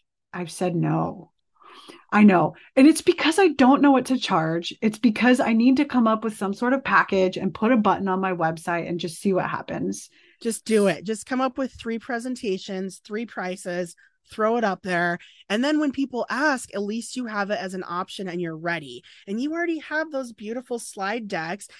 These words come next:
Speaker 2: You could just change them a little bit, uh, for, to match the needs of a school that's actually paying you for your time.
Speaker 1: Yeah, yeah, you're right. You're right. You're right.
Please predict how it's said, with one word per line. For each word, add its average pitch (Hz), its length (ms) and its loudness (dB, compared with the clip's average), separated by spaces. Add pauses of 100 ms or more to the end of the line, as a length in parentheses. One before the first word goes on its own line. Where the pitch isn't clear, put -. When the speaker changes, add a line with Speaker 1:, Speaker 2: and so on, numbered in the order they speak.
(180)
Speaker 2:
You 247 140 -6
could 254 120 -8
just 269 240 -8
change 208 380 -6
them 226 140 -6
a 214 60 -6
little 196 260 -4
bit, 190 440 -2 (460)
uh, 202 460 4 (180)
for, 233 200 -10
to 233 160 -6
match 220 340 -2
the 247 100 -6
needs 233 260 -4
of 233 80 -10
a 240 80 -4
school 285 460 -4
that's 196 220 -4
actually 202 360 -6
paying 214 440 -6
you 220 180 -2
for 233 160 -10
your 208 160 -4
time. 208 600 -6 (200)
Speaker 1:
Yeah, 202 500 2
yeah, 233 280 4
you're 240 180 2
right. 254 320 2
You're 214 140 -2
right. 208 260 2
You're 240 160 -2
right. 180 480 -2